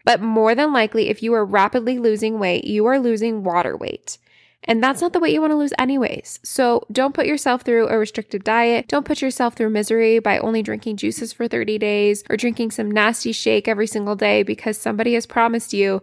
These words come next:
that you're gonna get unrealistic results. Just promise me that that is something that we're all gonna not do in twenty twenty-four.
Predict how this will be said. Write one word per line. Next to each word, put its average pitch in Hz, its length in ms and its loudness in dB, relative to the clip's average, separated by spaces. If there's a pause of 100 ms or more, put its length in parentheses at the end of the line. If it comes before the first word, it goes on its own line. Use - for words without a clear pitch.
that 214 120 2
you're 208 120 0
gonna 214 200 0
get 208 160 0
unrealistic 196 640 -4
results. - 560 -14 (100)
Just 240 320 0 (140)
promise 254 580 0
me 202 320 -4 (280)
that 208 160 -8
that 233 160 4
is 277 80 -2
something 240 320 -2
that 226 120 0
we're 220 160 2
all 233 400 4
gonna 233 240 0
not 208 300 0
do 208 140 0
in 190 100 -6
twenty 220 240 -6
twenty-four. - 580 -8